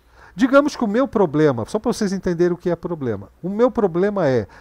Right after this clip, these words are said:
listar os arquivos do diretório corrente. Este é o meu problema. O enunciado dele é esse. É, pode ser um enunciado, enfim, pronto, ou posso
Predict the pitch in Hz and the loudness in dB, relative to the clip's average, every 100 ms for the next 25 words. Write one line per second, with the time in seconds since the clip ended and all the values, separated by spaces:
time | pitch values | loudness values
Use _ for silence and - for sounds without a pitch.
0 | - 175 208 - - 233 247 247 233 214 | -12 -4 -4 -4 0 4 4 2 0 -2
1 | 185 - 190 190 185 185 165 165 156 165 | -2 -4 -4 -4 -4 -4 0 0 0 0
2 | 160 156 160 117 98 87 - - _ _ | -2 -2 -4 -4 -8 -14 -20 -20 _ _
3 | _ _ _ _ _ _ - 262 - 233 | _ _ _ _ _ _ 4 4 4 0
4 | 196 190 185 160 120 107 101 - 151 175 | -2 0 -2 -2 -4 -6 -10 -6 0 0
5 | 196 - 190 208 190 139 156 165 139 107 | -2 -4 -2 0 0 -2 -2 0 -2 -4
6 | 95 90 - 117 - - 160 180 - 190 | -6 -10 -14 -14 -16 -2 2 2 2 -2
7 | 185 180 170 160 143 - 139 131 123 123 | 0 -2 -2 -4 -6 -4 0 0 -2 -2
8 | 120 104 - _ - 147 - 143 - 175 | -2 -6 -12 _ -10 -8 -6 -8 0 2
9 | 165 196 - 214 180 185 - 175 165 - | 2 0 -4 -2 0 0 0 -2 -2 -6